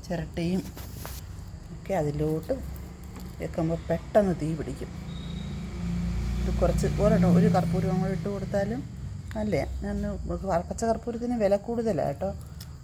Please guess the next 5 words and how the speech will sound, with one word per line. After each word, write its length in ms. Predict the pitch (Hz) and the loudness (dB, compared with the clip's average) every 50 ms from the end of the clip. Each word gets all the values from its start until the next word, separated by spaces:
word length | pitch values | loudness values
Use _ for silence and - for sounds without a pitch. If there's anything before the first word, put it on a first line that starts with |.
| - - - - - - - - - - - - - - - - - - - - - - - - - - - - | -14 -16 -16 -16 -14 -14 -14 -14 -14 -14 -16 -16 -16 -18 -16 -16 -16 -14 -14 -14 -14 -14 -14 -14 -12 -10 -6 -4
അതുകൊണ്ട് 340 | - 208 202 202 208 202 208 208 202 | -2 0 0 0 2 2 2 2 2
അമ്പത് 240 | 208 202 202 214 220 214 | 2 0 2 2 2 4
രൂപയ്ക്ക് 260 | 214 220 220 214 220 220 214 | 4 2 2 2 0 0 0
കൊടുത്താൽ 400 | 190 190 185 - 208 208 214 240 302 320 - - - - - - - - - - | 0 0 0 2 2 2 4 2 0 -2 0 10 10 10 10 10 4 -4 -10 -8
ഇത്രേ 240 | - 214 208 202 | -6 -2 -2 -2